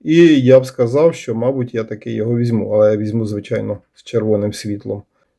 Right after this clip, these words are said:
Із мінусів можна зазначити лише те, що він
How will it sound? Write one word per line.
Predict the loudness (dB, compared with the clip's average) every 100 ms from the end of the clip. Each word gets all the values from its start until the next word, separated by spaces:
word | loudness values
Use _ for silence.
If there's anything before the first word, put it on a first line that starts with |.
| _
Із | 0 4
мінусів | 4 6 4 2 4
можна | 4 6 4
зазначити | 4 4 4 2 2 0 0
лише | -2 -2 -4
те, | 0 2 2
що | -2 -6 -6 -6 -10
він | -10 -8 -4 -2 -2 -6